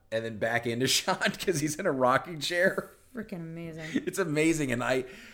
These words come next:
Speaker 1: I can't remember how that scene looks in pan and scan, which is how I've, mostly how I've seen this movie, but
Speaker 2: Yeah.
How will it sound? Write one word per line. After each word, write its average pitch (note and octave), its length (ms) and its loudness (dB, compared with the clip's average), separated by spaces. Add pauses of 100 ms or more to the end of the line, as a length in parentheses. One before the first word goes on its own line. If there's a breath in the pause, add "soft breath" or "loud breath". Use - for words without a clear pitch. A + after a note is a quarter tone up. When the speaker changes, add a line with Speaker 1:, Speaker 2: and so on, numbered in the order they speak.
(180 loud breath)
Speaker 1:
I C#3+ 120 4
can't G#3 320 0
remember C#3+ 420 2
how B2+ 240 2
that A#2+ 160 0
scene A2 340 -4
looks G2+ 240 -6
in F2+ 120 -6
pan F#2 280 -8
and G#2 140 -4
scan, G#2+ 360 -4
which G2 100 -8
is F2 80 -12
how F#2+ 160 -2
I've, F2 100 -6
mostly G2 400 -4
how G2+ 140 -2
I've G2 180 -4
seen G#2 180 -6
this G2+ 140 -8
movie, G#2 360 -4
but F#2 220 -2
Speaker 2:
Yeah. F#2+ 60 -4